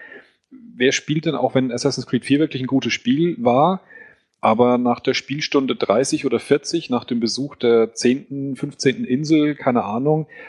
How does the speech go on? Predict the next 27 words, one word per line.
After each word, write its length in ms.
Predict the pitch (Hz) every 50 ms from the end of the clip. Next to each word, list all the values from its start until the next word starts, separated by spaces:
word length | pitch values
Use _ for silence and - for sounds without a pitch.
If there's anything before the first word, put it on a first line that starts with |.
| - - -
hat 160 | 120 110 107
dann 80 | 117 117
wirklich 260 | 131 - - 131 -
noch 160 | 135 127 123
sozusagen 600 | - - 131 110 123 110 117 117 113 104 117 104
bewusst 540 | 107 113 104 107 131 175 - - - _ -
das 140 | - - -
Gefühl, 460 | - 110 - - - 131 151 170 160
er 120 | - 117
spielt 540 | 110 - - - 135 139 147 143 - - -
irgend 320 | 123 127 120 127 113 113 110
so 80 | 117
ein 80 | 110 -
Piratenspiel 920 | - - 107 104 120 - - - 135 - - - 110 117 131 143 147 156
und 520 | - 131 120 123 123 113 - - - - -
denkt 300 | 113 120 127 - _ -
nicht 180 | 123 - -
einfach 320 | - 110 117 - 127 - -
nur, 400 | 120 117 120 120 117 120 113 _ _ - - - - - _ _ _ _
er 240 | - - - 113 -
arbeitet 500 | - 113 120 - - 123 120 - 131 113
gerade 260 | - 117 113 113 113
hier 520 | 117 107 110 110 110 110 110 110 110 110 - _ _ -
dieses, 340 | 117 107 110 104 - - -
dieses 220 | 113 110 110 113
Standard-Gameplay 680 | - - 131 135 135 - - 104 101 98 - - 98 90
ab. 200 | 87 87 - _